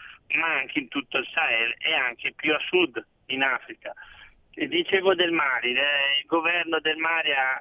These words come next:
comunicato definitivamente che le truppe francesi non sono più gradite sul proprio territorio. C'era questa grande operazione Barkhane della Francia contro il terrorismo islamico. Oggi a quelle truppe sono state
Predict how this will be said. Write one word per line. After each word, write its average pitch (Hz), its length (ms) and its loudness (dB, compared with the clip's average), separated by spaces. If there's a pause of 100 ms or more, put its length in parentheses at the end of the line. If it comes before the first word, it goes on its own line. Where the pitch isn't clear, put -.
(100)
comunicato 156 760 -2
definitivamente 143 1300 -2 (280)
che 151 140 -2
le 143 160 -2
truppe 147 360 0
francesi 139 580 -2
non - 160 -4
sono 147 260 -4
più 185 240 -2
gradite 143 540 0
sul - 180 -10
proprio 127 380 0
territorio. 165 800 2 (320)
C'era 139 280 -2
questa 139 360 -4
grande 156 580 0
operazione 139 880 0
Barkhane 135 800 -2
della 185 220 0
Francia 151 580 -2
contro 151 340 0
il - 80 -10
terrorismo 135 840 0
islamico. 165 840 2 (520)
Oggi 165 400 4
a 147 180 2
quelle 175 340 2
truppe 165 380 2
sono 143 240 -2
state 147 360 -2